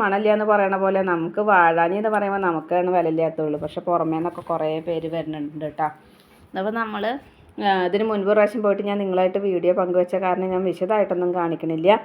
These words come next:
ഇപ്പൊ ഞാൻ നിങ്ങളായിട്ട് പങ്കുവെക്കുന്നത് എന്താന്ന് പറഞ്ഞു കഴിഞ്ഞാ അവിടെ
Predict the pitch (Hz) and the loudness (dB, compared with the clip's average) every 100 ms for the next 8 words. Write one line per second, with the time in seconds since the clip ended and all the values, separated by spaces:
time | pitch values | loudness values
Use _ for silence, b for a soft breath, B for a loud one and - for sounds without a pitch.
0 | B B B B 208 214 254 254 254 233 | B B B B 0 4 4 4 2 4
1 | 233 233 - 220 196 214 214 208 208 202 | 6 6 4 2 4 2 2 2 2 2
2 | 185 185 180 175 170 170 170 170 - 180 | 2 2 2 2 2 2 2 0 0 0